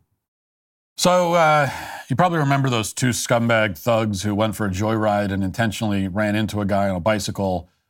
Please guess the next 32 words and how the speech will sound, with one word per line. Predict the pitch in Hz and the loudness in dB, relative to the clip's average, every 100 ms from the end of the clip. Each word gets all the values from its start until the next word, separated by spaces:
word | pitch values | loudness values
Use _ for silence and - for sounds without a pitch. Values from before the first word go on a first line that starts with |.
| - | -6
who | 101 | 0
happened | 110 101 104 95 | 0 0 -4 -4
to | 98 | -4
be | 101 | -2
a | 98 | -2
retired | 92 85 117 107 87 | -4 0 2 2 0
police | 107 113 - | -2 -2 -2
chief, | 101 90 85 - | -4 -6 -8 -8
and | 95 95 | -6 -4
they | 90 | -4
killed | - 123 | 0 0
him | 104 | 0
in | 95 | -2
the | |
process. | 113 117 104 101 - _ - - _ _ _ _ - | 2 2 2 -4 -6 _ -20 -20 _ _ _ _ 0
Well, | 127 120 107 | 2 2 0
now | 131 151 160 | 0 2 4
they're | 143 | 2
appearing | 123 160 165 139 | 0 0 0 0
in | 113 | -2
court, | - 170 110 107 - - _ - | 0 0 0 -4 -12 -14 _ -4
and, | 117 117 113 107 | 0 2 0 2
uh, | 110 110 | 2 2
their | 110 117 | 2 0
behavior | 110 - 175 135 117 107 101 101 | -2 -2 0 0 0 0 -2 -4
is | 107 104 92 85 - _ _ _ _ _ _ - _ _ | -4 -2 -2 -6 -12 _ _ _ _ _ _ -20 _ _
exactly | 95 101 117 113 | -4 0 2 0
what | 104 | -2
you | 104 | 0
would | 104 | -2
expect | - 185 127 - - | 0 2 0 -4 -14
from | - 117 104 101 104 | -2 0 2 0 -6